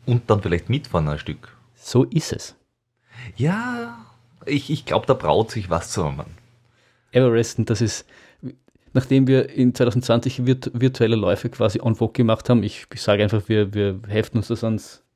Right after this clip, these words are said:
Speaker 2: an den Revers, dass wir das, äh, quasi populär gemacht haben, nicht die Pandemie, sondern wir. Äh,
Speaker 1: Wir haben damit angefangen.
Speaker 2: Richtig. Werden wir jetzt Everesten noch
Speaker 1: Ja.
Speaker 2: populärer machen. Es war ja vorhin noch nicht so populär, behaupte ich jetzt einfach auch mal. Sondern
Speaker 1: Ja,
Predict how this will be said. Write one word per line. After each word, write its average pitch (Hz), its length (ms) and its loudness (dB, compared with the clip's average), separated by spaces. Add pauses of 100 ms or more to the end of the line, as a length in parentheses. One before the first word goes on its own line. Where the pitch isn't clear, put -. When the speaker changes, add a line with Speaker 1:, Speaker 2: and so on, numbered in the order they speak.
(160)
Speaker 2:
an 110 100 -2
den 110 100 0
Revers, 110 380 2 (120)
dass - 180 -4
wir 120 120 4
das, 117 340 0
äh, 110 160 4
quasi 107 400 0 (400)
populär 107 240 0
gemacht 113 260 0
haben, 113 100 2
nicht 127 140 2
die 127 60 4
Pandemie, 110 380 4
sondern 107 260 0
wir. 123 160 0 (640)
Äh, 107 320 2
Speaker 1:
Wir 147 120 6
haben 92 120 0
damit 87 200 0
angefangen. 80 580 -2
Speaker 2:
Richtig. 127 260 0 (560)
Werden 113 200 2
wir 117 80 4
jetzt - 400 -2
Everesten 101 640 0 (880)
noch - 220 -4
Speaker 1:
Ja. 127 100 2
Speaker 2:
populärer 98 320 2
machen. 92 260 -4
Es 117 120 0
war 117 80 6
ja 123 60 6
vorhin 127 280 4
noch 131 100 4
nicht 131 180 2
so 127 140 0
populär, 135 460 2 (220)
behaupte 98 260 0
ich 113 60 -2
jetzt - 80 -8
einfach 104 160 -4
auch 113 100 -4
mal. 160 140 -2 (480)
Sondern 98 240 -8 (840)
Speaker 1:
Ja, - 60 -16